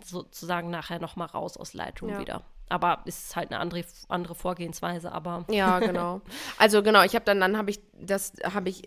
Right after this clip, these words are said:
Speaker 2: weil, genau, weil ich Lightroom halt nicht ganz so vollstopfen will. Ich mache das aber auch immer so, genau wie du halt auch, dass ich dann die anderen lösche.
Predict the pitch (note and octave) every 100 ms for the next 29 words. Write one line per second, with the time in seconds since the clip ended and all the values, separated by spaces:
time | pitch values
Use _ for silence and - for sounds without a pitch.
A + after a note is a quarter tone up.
0 | F#3 F#3+ F#3+ F#3+ F3+ F3+ F3+ F#3 G#3 F#3+
1 | F3+ E3+ F#3 F#3 F3+ F3+ - G#3+ A3 -
2 | E3 - E3+ F3 F#3+ - F3 A3+ A3 A3
3 | G3 E3+ F#3+ G#3 A3 G#3+ G3+ A#3 B3 G3+
4 | F#3+ G3 F#3 A#3 A#3+ G3 G#3 G3 F#3 F#3
5 | F#3 F#3 - F#3+ F3+ F3+ G#3 - A#3+